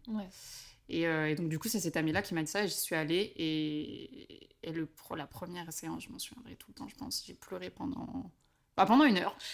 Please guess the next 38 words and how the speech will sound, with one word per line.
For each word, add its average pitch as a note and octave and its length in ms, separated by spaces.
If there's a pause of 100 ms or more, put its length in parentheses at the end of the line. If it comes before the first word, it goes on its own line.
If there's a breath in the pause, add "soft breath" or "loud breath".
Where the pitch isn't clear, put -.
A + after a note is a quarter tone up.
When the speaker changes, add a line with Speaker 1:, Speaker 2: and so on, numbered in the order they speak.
(180 loud breath)
Speaker 1:
Mais A3 80
je G#3+ 100
me G3 60
souviens, F#3 600
t'étais F#3+ 200
sortie G3 300
de A#3+ 60
la A#3+ 60
Speaker 2:
Une A3+ 80
heure. G3+ 60
Speaker 1:
séance A3 220
et G3 60
tu G3+ 100
m'as F#3 100
dit, « F#3+ 160
Je - 60
suis - 140
Speaker 2:
J'étais F#3 260
Speaker 1:
vidée, A#3 220
j'ai F#3+ 100
Speaker 2:
choquée. A3+ 400
Speaker 1:
plus A3 200
d'eau A3+ 180
dans G3+ 160
mon F#3+ 180
corps. » - 340 (260)
<laughs> - 100
Speaker 2:
Ah F3+ 300
ouais, F3+ 240
j'ai - 80
pas F3 100
fait E3+ 140
pipi - 240
pendant E3 180
trois F3+ 260
jours. A3 160
<laughs> - 1040
Non, G#3+ 60